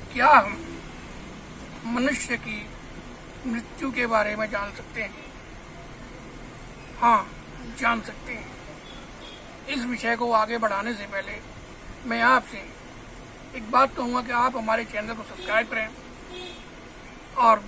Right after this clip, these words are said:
घंटी के बटन को दबाएं, लाइक करें, शेयर करें, ताकि ये जानकारी सबको मिल सके। तो अब ये जानिए कि मृत्यु के बारे में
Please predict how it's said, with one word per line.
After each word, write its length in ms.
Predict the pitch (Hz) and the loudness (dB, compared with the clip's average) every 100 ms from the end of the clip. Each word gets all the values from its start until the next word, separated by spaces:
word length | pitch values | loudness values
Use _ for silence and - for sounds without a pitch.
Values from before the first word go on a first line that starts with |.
| 208 | -2
घंटी 340 | 240 247 330 | 0 2 0
के 180 | 269 262 | 2 2
बटन 260 | 254 233 254 | 4 0 2
को 100 | 254 | 2
दबाएं, 340 | 254 254 247 247 262 254 226 | 4 2 2 -2 -8 -4 2
लाइक 260 | 220 220 | 2 2
करें, 380 | - 220 220 220 | -2 -2 -2 -4
शेयर 260 | - 226 220 | -4 -4 -2
करें, 280 | 214 208 214 - - - - - | -2 -4 -6 -14 -16 -16 -16 0
ताकि 240 | 254 240 233 | 4 4 2
ये 120 | 226 | 0
जानकारी 440 | 214 208 208 214 | 2 0 0 -2
सबको 320 | 214 220 - 214 | -2 -8 -8 -10
मिल 140 | 220 | -10
सके। 220 | - - - - - - - - - - - - - - - - - - - - - - - | -12 -12 -14 -14 -14 -14 -14 -16 -16 -16 -16 -16 -16 -16 -16 -16 -16 -16 -16 -16 -16 -14 2
तो 100 | 277 285 | 10 12
अब 200 | 302 285 | 12 10
ये 140 | 302 285 | 4 6
जानिए 420 | 269 277 285 277 302 - - - - - - - - - - - - - - - - | 6 6 2 -2 -4 -14 -16 -16 -16 -16 -16 -16 -16 -16 -14 -14 -14 -14 -14 -16 -6
कि 100 | 269 | 2
मृत्यु 420 | 262 247 240 - 285 | 4 4 0 -4 -2
के 140 | 269 | 2
बारे 240 | 254 240 | 4 4
में 100 | 240 | 2